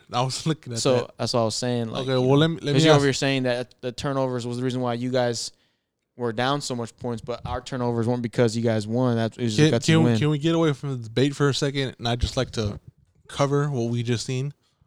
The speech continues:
Speaker 1: Okay, that is a fly suit. Um,
Speaker 2: Don't talk about Jokic.
Speaker 1: It's a
Speaker 2: Don't
Speaker 1: fly
Speaker 2: talk, don't
Speaker 1: suit.
Speaker 2: talk about Jokic.
Speaker 1: It's a fly suit.
Speaker 2: Mister,
Speaker 1: He was doing
Speaker 2: uh,
Speaker 1: a lot of crying
Speaker 2: don't, don't,
Speaker 1: today as
Speaker 2: don't, don't
Speaker 1: well,
Speaker 2: talk
Speaker 1: but
Speaker 2: about Jokic. Don't talk about Jokic.
Speaker 1: You said that, um, in our analysis, uh, see you later, bro.
Speaker 2: Game three, man. Game three.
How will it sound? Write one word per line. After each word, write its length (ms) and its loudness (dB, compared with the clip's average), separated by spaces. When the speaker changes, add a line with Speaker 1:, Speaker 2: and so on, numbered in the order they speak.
Speaker 1:
Okay, 220 -8
that 160 -2
is 80 -6
a 80 -10
fly 260 -6
suit. 340 -8
Um, 400 -4
Speaker 2:
Don't 100 -10
talk 120 -2
about 160 -2
Jokic. 440 -4
Speaker 1:
It's 100 -18
a 40 -12
Speaker 2:
Don't 100 -14
Speaker 1:
fly 100 2
Speaker 2:
talk, 80 -2
don't 80 4
Speaker 1:
suit. 40 -2
Speaker 2:
talk 100 0
about 120 0
Jokic. 440 -10
Speaker 1:
It's 140 -20
a 40 -20
fly 260 -8
suit. 140 -4
Speaker 2:
Mister, 320 0
Speaker 1:
He 60 4
was 80 4
doing 120 4
Speaker 2:
uh, 40 2
Speaker 1:
a 20 4
lot 100 4
of 60 -4
crying 220 2
Speaker 2:
don't, 120 2
don't, 100 4
Speaker 1:
today 100 2
as 60 0
Speaker 2:
don't, 60 -2
don't 80 4
Speaker 1:
well, 80 0
Speaker 2:
talk 100 0
Speaker 1:
but 80 0
Speaker 2:
about 140 -4
Jokic. 100 -10
Don't 120 -8
talk 140 -14
about 100 -10
Jokic. 360 -14
Speaker 1:
You 160 4
said 300 2
that, 340 6
um, 500 0
in 100 -2
our 140 6
analysis, 440 4
uh, 300 2
see 140 -8
you 60 -4
later, 140 -6
bro. 160 -10
Speaker 2:
Game 120 -20
three, 160 -18
man. 180 -18
Game 160 -18
three. 260 -20